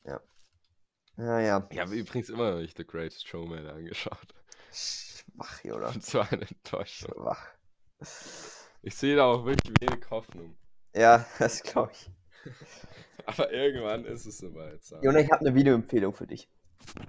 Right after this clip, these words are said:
Speaker 2: Oh ja, hau raus.
Speaker 1: Und für alle da draußen. Ähm, und
Speaker 2: Ich, ich
Speaker 1: zwar
Speaker 2: brauch, ich brauch wieder gute Videos.
Speaker 1: zwar zum Thema Fußball.
Speaker 2: Oh.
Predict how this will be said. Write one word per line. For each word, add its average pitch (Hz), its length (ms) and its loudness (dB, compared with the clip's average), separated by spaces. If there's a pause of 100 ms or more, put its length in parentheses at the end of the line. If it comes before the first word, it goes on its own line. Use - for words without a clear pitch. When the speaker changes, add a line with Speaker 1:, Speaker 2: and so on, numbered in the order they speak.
(100)
Speaker 2:
Oh 107 240 8
ja, 82 240 4
hau 90 140 2
raus. 76 400 -8
Speaker 1:
Und 127 180 -2
für - 140 -6
alle 104 200 2
da 90 80 2
draußen. 104 420 -4
Ähm, 113 440 4 (140)
und 120 100 0
Speaker 2:
Ich, 120 80 -2
ich - 60 -12
Speaker 1:
zwar 113 300 4
Speaker 2:
brauch, 117 260 2 (220)
ich - 160 -18
brauch 95 260 -4
wieder 80 420 -6 (140)
gute 85 280 -16
Videos. 76 440 -16
Speaker 1:
zwar 110 440 -2
zum 117 360 -2
Thema 123 640 0
Fußball. - 500 -8 (840)
Speaker 2:
Oh. 98 160 0